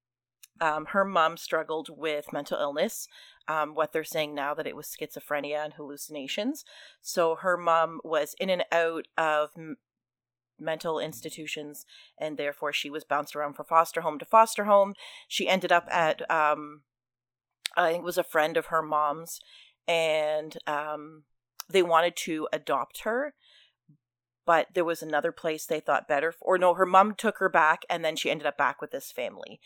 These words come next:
Um, and then at that time, she was sixteen. So from the time she was seven to the time she was sixteen, she was bounced around to foster homes and was in an orphanage.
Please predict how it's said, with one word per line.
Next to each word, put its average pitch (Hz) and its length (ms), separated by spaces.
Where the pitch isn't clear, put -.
Um, 143 380
and 156 140
then 147 100
at 139 140
that 143 180
time, 147 240
she - 160
was 139 160
sixteen. 131 480
So 143 160
from 147 160
the 147 60
time 175 260
she - 160
was 160 160
seven 151 400
to 156 80
the 151 80
time 147 240
she 151 160
was 147 140
sixteen, 139 560
she - 120
was 165 120
bounced 151 320
around 147 180
to 139 60
foster 143 400
homes 143 420
and 139 240
was 143 160
in 135 80
an 120 100
orphanage. - 560